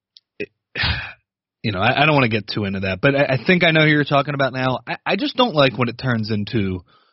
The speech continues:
y-, you're saying it's not going to work for a few years, and now that there is some evidence that it really could have worked,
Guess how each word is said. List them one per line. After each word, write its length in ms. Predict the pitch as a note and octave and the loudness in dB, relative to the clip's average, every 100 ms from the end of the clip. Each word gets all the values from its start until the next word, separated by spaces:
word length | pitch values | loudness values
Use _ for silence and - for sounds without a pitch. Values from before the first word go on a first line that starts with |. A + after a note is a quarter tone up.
| _ _ _ - | _ _ _ -10
y-, 100 | D#3+ | -2
you're 140 | C#3+ B2+ | 0 2
saying 320 | C#3 B2 A2+ | 2 2 0
it's 160 | - | -6
not 300 | A#2 A#2 A2+ | 0 0 0
going 320 | B2+ A#2 A2+ A2 | 0 2 2 0
to 60 | |
work 380 | F#2+ F#2+ G#2 - - - - | -2 -2 -2 -4 -10 -18 0
for 80 | B2+ | 2
a 80 | A#2+ | 4
few 140 | B2+ | 4
years, 420 | A2+ A#2+ A#2 A2+ - - | 6 6 6 2 -4 -2
and 160 | A#2+ | 2
now 300 | B2 C3 C3 | 4 4 6
that 200 | A#2+ G#2 G#2 _ _ _ _ | 4 2 -2 _ _ _ _
there 140 | D3 D#3 | 2 4
is 180 | D#3+ | 2
some 160 | - C#3+ | 2 2
evidence 480 | B2 C3+ C#3 C3 - | 2 2 0 -2 -2
that 120 | A2+ | -2
it 80 | A2 | -2
really 260 | B2+ A#2 G#2 | -2 0 -2
could 300 | A2 G#2+ A#2 | -2 0 0
have 160 | A#2 | 0
worked, 300 | B2 B2+ - | 2 2 0